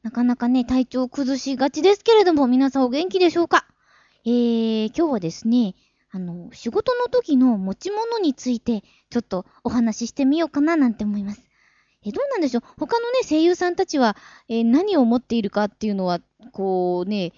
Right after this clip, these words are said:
しっかりこう、確認とかしたわけではないので、わからないんですけれども、えー、あ、もちろん台本ですとかね、あの、前私の場合はそういったものとか、ビデオとか、えー、<laughs> ありますけれども。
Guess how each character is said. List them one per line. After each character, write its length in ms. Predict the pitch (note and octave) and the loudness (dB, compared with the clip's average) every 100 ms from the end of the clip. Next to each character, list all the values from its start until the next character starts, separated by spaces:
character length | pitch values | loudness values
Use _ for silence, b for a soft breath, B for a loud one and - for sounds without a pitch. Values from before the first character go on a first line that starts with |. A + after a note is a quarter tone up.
| _ | _
し 100 | - | -20
っ 40 | - | -6
か 120 | D4+ | -4
り 80 | B3 | -4
こ 400 | - E3+ E3 D3+ | -2 -2 -2 -4
う、 40 | |
確 240 | - - C#4+ | -8 -4 -2
認 160 | D4+ | 0
と 100 | C#4 | -2
か 80 | C4 | -8
し 60 | E3+ | -8
た 100 | G#3 | -6
わ 80 | A3+ | -4
け 100 | G3 | -4
で 80 | F3 | -6
は 40 | |
な 140 | G3 | -2
い 40 | G#3+ | -4
の 100 | E3+ | -4
で、 120 | F3 b - | -8 b -10
わ 60 | |
か 100 | - | -2
ら 80 | B3 | 0
な 120 | A3 | 0
い 40 | G#3 | -2
ん 60 | |
で 100 | F#3 | -4
す 80 | - | -6
け 100 | F#3+ | -6
れ 80 | F#3+ | -4
ど 120 | G3 | 0
も、 260 | A#3 C4+ G#3+ b b - | 2 2 0 b b -8
え 60 | |
ー、 240 | A3+ A3 G#3+ b | -4 -4 -6 b
あ、 80 | B3+ | -4
も 140 | D4+ | -2
ち 100 | C#5 | -2
ろ 100 | A#4 | 0
ん 60 | B3+ | 2
台 200 | C#4 D4 | 2 0
本 180 | D#4 | 0
で 80 | C#4+ | -2
す 80 | C#4+ | -2
と 100 | G3 | -8
か 80 | F3+ | -6
ね、 220 | A3+ E4 _ _ _ | -4 -6 _ _ _
あ 120 | A3 | -8
の、 480 | G#3 F#3+ F3 E3 - | -6 -4 -4 -6 -6
前 220 | A3 A3 | -4 -2
私 320 | A3 G#3 - | -2 -4 -8
の 80 | F3+ | -8
場 160 | F3 E3 | -8 -8
合 80 | F3+ | -8
は 100 | F3+ | -10
そ 140 | F#3+ | -12
う 20 | |
い 40 | F3+ | -12
っ 40 | |
た 80 | F#3+ | -10
も 160 | G3 | -8
の 80 | G3 | -8
と 140 | F#3 - | -8 -12
か、 80 | |
ビ 120 | F#3 F#3+ | -8 -4
デ 80 | |
オ 60 | G3 | -4
と 140 | G3+ | -6
か、 180 | G3+ D#3 B B B B | -6 -6 B B B B
え 60 | G3 | -10
ー、 380 | F#3 E3+ E3 - | -8 -8 -8 -6
<laughs> 0 | |
あ 140 | C#4+ - | -2 4
り 140 | D#4+ | 6
ま 120 | F#4 | 4
す 120 | E4+ | 0
け 160 | - D4+ | -2 0
れ 80 | A3+ | 0
ど 120 | A3 | -4
も。 200 | A#3 A#3 | -10 -12